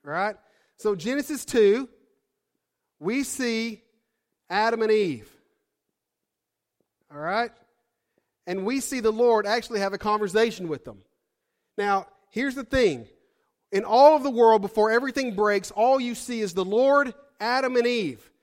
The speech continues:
How many languages do you think you need? Right? Okay. So we're gonna say languages,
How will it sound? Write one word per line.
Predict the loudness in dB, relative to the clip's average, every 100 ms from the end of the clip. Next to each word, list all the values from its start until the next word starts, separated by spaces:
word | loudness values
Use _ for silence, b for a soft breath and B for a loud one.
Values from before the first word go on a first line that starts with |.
| _ _
How | -4 -2
many | -2 -4
languages | 0 0 0 -4 -8 -12
do | -8
you | -6
think | -6 -6
you | -6
need? | 0 0 -2 -8 _ _ _ _ _ _ _ _ _ _ _ _ _ _ _ _ -4
Right? | 0 0 -2
Okay. | -6 -2 0 -2 -8 b b
So | -6
we're | -4
gonna | -4
say | -2 0 2
languages, | 2 0 -2 -2 -4 -6